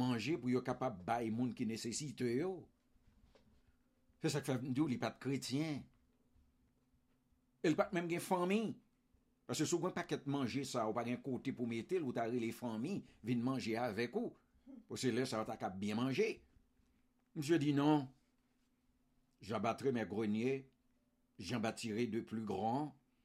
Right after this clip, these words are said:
j'y amasserai toute ma récolte et tous mes biens, et je dirai à mon âme, tu as beaucoup de biens en réserve pour plusieurs années. Msye di, l ap ranmasse toute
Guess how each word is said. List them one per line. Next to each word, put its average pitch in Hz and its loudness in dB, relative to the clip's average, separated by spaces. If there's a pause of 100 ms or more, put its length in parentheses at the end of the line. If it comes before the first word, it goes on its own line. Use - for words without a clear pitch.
(280)
j'y 110 -2
amasserai 110 0
toute - -8
ma 117 0
récolte 135 -2
et 127 0
tous 147 -2
mes 120 2
biens, 113 0 (880)
et 123 -2
je 117 0
dirai 110 2
à 107 4
mon 110 0
âme, 107 0
tu 113 0
as 113 2
beaucoup 156 2
de 127 8
biens 107 0
en 107 -4
réserve 92 -4 (480)
pour 110 -4
plusieurs 101 -2
années. 87 -8 (1400)
Msye 185 -2
di, 165 0
l 170 4
ap - -2
ranmasse 156 2 (160)
toute 202 -6